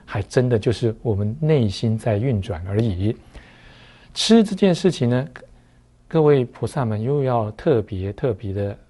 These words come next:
要能够忍。我们说，我们说呢，因为这个，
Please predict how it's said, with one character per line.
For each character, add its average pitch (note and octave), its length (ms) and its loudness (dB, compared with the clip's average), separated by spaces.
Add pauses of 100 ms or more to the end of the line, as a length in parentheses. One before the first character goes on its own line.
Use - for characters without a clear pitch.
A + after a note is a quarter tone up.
(120)
要 A#2 120 0
能 F#2+ 160 -4
够 C3 160 0
忍。 F2 400 -8 (960)
我 B2 120 -4
们 C#3+ 80 -2
说， D#3 220 4 (520)
我 - 80 -4
们 C#3+ 120 2
说 E3 140 4
呢， D#3+ 140 4
因 E3 140 2
为 C#3+ 260 4
这 C#3 160 -4
个， A#2+ 320 0